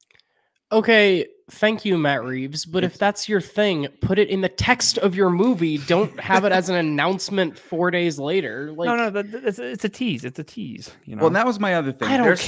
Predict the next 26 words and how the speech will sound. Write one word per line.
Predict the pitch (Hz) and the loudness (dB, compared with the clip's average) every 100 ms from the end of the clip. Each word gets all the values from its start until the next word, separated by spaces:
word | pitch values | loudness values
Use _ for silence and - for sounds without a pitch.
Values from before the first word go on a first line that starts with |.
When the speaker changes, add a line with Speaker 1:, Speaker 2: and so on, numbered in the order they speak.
| 240 | 0
Speaker 2:
certain | 233 | 4
Speaker 1:
I, | 233 262 | 8 8
Speaker 2:
things | 180 147 - 170 | 8 2 -4 0
Speaker 1:
I | 208 | 0
hate | 139 - - 180 156 - - - | 0 -6 -6 -6 -6 -14 -16 -8
that. | 123 - - - | -8 -8 -16 -6
I | 160 190 | -4 -4
hate | 147 139 165 139 | -6 -2 0 0
when | 139 127 | -4 -10
directors | 127 151 160 165 151 147 139 135 | -6 -4 -2 -2 -4 -4 -6 -10
and, | 131 | -10
like, | 127 - | -10 -8
authors | 135 135 147 131 123 - | -6 -6 -8 -10 -12 -10
come | 180 147 | -8 -4
out | 135 127 | -4 -6
and | 131 | -8
are | 127 117 | -8 -6
like, | 135 - - - - | -8 -12 -20 -14 2
"Well, | 214 196 | 4 6
actually, | 269 277 208 185 185 | 2 0 -4 -2 -2
I | 190 | -4
meant | 220 220 226 | -6 -4 0
this, | 233 | 0
this, | - 247 254 | 0 -2 -2
and | 254 | 0
this." | 277 - | 0 0